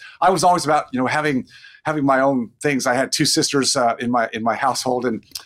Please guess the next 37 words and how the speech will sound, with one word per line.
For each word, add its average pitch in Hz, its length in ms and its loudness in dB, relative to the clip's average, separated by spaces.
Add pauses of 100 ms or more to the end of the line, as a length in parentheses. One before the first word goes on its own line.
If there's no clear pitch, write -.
(120)
uh, 110 160 0
they 131 160 0
had 131 200 -2
their 131 120 0
room 127 200 2
and 123 80 0
I 123 80 0
had 123 100 -2
my 127 120 2
room. 127 200 0
But, 123 180 -2 (280)
you 143 80 0
know, 139 60 2
I, 170 180 2
I 160 160 -2
wanted 175 200 0
my 160 120 2
own 147 140 0
T 156 220 2
V, 120 300 0
and 107 80 -2
I 135 60 2
wanted 151 240 0
a - 20 -14
better 139 220 -2
bike, 120 420 2
and 120 80 -2
I 123 60 2
wanted 135 240 0
a 107 80 -4
better 131 200 -2
tennis - 380 -4
racket 131 220 -2
and 104 100 -14
better 131 160 -2
tennis 139 240 -4
shoes. 120 260 -2